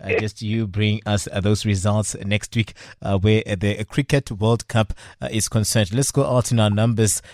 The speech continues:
Speaker 1: uh, uh, break the internet the way we broke the internet for the, uh, rugby guys. Uh, let, let's support the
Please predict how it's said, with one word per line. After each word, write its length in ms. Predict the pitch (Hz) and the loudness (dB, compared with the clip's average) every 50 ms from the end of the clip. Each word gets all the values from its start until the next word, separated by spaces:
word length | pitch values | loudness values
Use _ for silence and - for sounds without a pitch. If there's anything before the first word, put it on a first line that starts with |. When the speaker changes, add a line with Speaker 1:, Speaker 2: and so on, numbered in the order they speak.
| - - | -16 -8
Speaker 1:
uh, 60 | - - | -6 -4
uh, 320 | - 104 104 98 101 101 | -4 -4 -4 -4 -4 -6
break 360 | 92 87 - 117 123 120 113 | -4 -2 0 2 2 2 0
the 140 | 120 113 - - | -2 -4 -2 -2
internet 560 | 120 123 113 - 123 120 117 104 95 - - - | -4 -4 0 0 2 2 2 0 -2 -2 -6 -4
the 120 | 98 98 | -2 0
way 100 | 101 107 | 2 2
we 140 | 110 110 104 | 2 2 0
broke 340 | 87 90 - 110 113 113 117 | -2 0 0 0 0 0 -2
the 140 | 117 113 - | -4 -6 -4
internet 420 | - - - - 113 107 107 98 | -6 -6 -2 0 0 0 0 0
for 140 | - - 104 | -2 -2 0
the, 180 | 92 101 101 95 - - - - - - | 2 2 2 2 0 -6 -14 -18 -8 -4
uh, 140 | 101 98 98 | 0 2 4
rugby 320 | 107 113 107 92 120 110 | 4 4 4 2 0 0
guys. 400 | 101 - 107 104 107 104 - - - - - - - - | 2 2 4 4 4 4 2 0 -4 -8 -16 -14 -8 -4
Uh, 140 | 107 104 98 | -4 -2 0
let, 180 | 110 117 117 | 0 0 0
let's 200 | 117 117 113 - | 0 -2 -2 -2
support 320 | - 120 101 - 110 110 - | -2 -2 -2 -2 -2 -4 -4
the 140 | - 95 | -6 -8